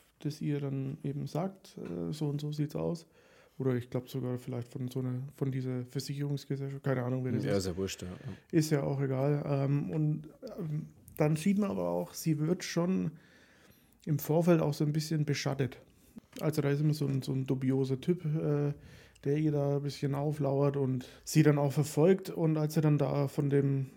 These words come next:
Speaker 1: von dem Gespräch dann wieder, ähm, auf dem Heimweg ist, dann hält sie dann noch an, ähm, und nutzt dann clevererweise auch eine Telefonkatze. Jetzt hör auf.
Speaker 2: Eine
Speaker 1: Eine
Speaker 2: Telefonkatze nutzt sie nämlich.
Speaker 1: Eine Telefonzelle. Was?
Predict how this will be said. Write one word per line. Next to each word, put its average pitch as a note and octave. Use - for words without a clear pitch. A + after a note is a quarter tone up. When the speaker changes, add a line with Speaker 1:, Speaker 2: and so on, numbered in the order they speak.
Speaker 1:
von C#3+
dem B2+
Gespräch C#3
dann C3+
wieder, B2+
ähm, B2+
auf C3+
dem A#2+
Heimweg D#3
ist, D#3
dann C#3
hält C#3+
sie D3
dann C#3
noch C3+
an, D3+
ähm, C#3+
und C3
nutzt D#3
dann D3
clevererweise D3+
auch D3
eine C#3+
Telefonkatze. D3+
Jetzt -
hör F3
auf. F3
Speaker 2:
Eine G#2+
Speaker 1:
Eine -
Speaker 2:
Telefonkatze G#2+
nutzt -
sie -
nämlich. F2+
Speaker 1:
Eine D3+
Telefonzelle. E3
Was? E3